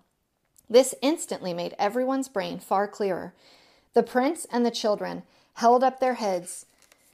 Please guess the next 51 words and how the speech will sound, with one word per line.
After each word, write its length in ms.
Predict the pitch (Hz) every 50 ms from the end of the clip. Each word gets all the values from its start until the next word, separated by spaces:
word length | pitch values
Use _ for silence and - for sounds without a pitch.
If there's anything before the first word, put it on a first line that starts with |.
| _ _ _ -
again 480 | 208 196 - 226 214 190 175 175 180 -
and 140 | 190 196 -
opened 320 | - 202 202 226 226 220
their 240 | 226 - 226 220 -
eyes. 460 | 190 170 180 185 185 - - - - _ _ _ _ _ _ _ -
Secondly, 560 | - 277 302 349 - 269 - 190 180 165 160
the 140 | 185 - 202
witch, 420 | 202 196 277 330 - - - - -
in 80 | 202 208
a 60 | 196
loud, 440 | 202 220 220 220 220 208 208 208 -
terrible 500 | - - 269 302 302 247 196 180 170 151
voice, 380 | 135 160 151 - 185 - - -
uttered 340 | - 202 190 190 185 175 180 - -
differently 720 | 190 233 262 262 - 233 - - 190 180 165 160 175 214 - _ _
from 240 | - - 214 185 -
all 180 | - 196 190 175
the 80 | 175
sweet 380 | 175 - - 233 269 311 - -
tones 420 | - 196 165 160 165 160 160 - -
she 160 | - - 220
had 120 | 196 180 160
been 140 | 180 175 180
using 340 | 185 202 202 196 196 175
up 120 | 175 175 -
until 240 | 175 180 - 180 170
now, 280 | 170 202 226 214 175
called 300 | 170 - - 202 180 180
out, 220 | 185 185 170 - 214
"What 160 | 254 453 370
are 40 | 349
you 160 | 311 339 302
doing?" 380 | 240 294 262 226 180 160 - - _ _ _ _ _ _ _ _ _
"Dare 320 | - 262 302 349 349 359 349
to 120 | 349 285
touch 440 | 240 - - - 285 285 285 - -
my 160 | 254 240 233
fire 380 | 233 - - 214 226 226 220 208
again, 360 | 196 - 220 220 214 190 175
mud 240 | 175 180 180 180 185
filth, 340 | - - 202 190 196 196 -
and 100 | 196 208
I'll 120 | 214 214
turn 260 | 220 - 240 233 226
the 60 | 214
blood 340 | 175 185 202 208 214 220 214 220
to 40 |
fire 420 | 208 - - 233 214 208 196 175 175
inside 400 | 175 180 - - 208 190 185 185
your 100 | 185 170
veins." 580 | 208 202 180 175 160 160 170 170 185 - -